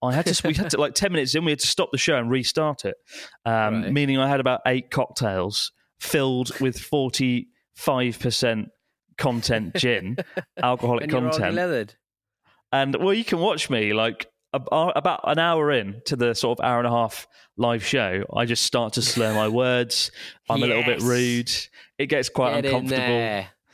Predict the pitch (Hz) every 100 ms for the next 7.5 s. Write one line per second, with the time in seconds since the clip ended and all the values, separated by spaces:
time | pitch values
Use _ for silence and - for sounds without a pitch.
0 | - - - 160 135 127 131 131 120 113
1 | 120 107 95 _ _ _ _ _ _ _
2 | - 196 - - 262 214 151 147 151 139
3 | 120 104 - 139 131 120 127 - 123 131
4 | 104 104 - - 131 127 - 143 139 214
5 | 165 123 120 113 143 120 - 131 - 156
6 | 156 160 147 131 120 113 107 107 95 117
7 | 107 80 - - -